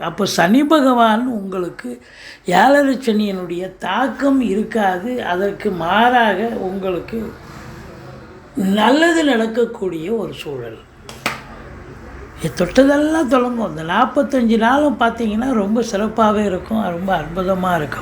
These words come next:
போகுது. என்ன ஒரு ராசியில ராகு இருக்கிறதால ஒரு ஆசிலேஷன் மைண்ட் இருக்குங்க. ஆசிலேஷன் மைண்டு, எதையும் எடுத்தோமா முடிச்சோமான்னு இல்லாம இன்னும் இதை விட பிரம்மாண்டமா பண்ணணும்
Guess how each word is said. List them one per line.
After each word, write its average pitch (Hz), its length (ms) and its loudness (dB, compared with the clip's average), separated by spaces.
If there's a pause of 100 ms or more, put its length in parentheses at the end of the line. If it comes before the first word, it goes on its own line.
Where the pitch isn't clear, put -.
(100)
போகுது. 151 280 -4 (800)
என்ன 269 280 6
ஒரு 302 160 8
ராசியில 240 960 2 (300)
ராகு 254 460 2
இருக்கிறதால 226 720 2
ஒரு 226 160 2 (100)
ஆசிலேஷன் 233 840 2
மைண்ட் 214 360 0
இருக்குங்க. 165 460 -6 (1500)
ஆசிலேஷன் 202 720 4
மைண்டு, 170 340 -10 (160)
எதையும் 220 560 0 (100)
எடுத்தோமா 214 540 2
முடிச்சோமான்னு 208 640 0
இல்லாம 190 260 -2
இன்னும் 202 280 0
இதை 180 140 0
விட 196 160 2
பிரம்மாண்டமா 190 680 0
பண்ணணும் 170 480 -6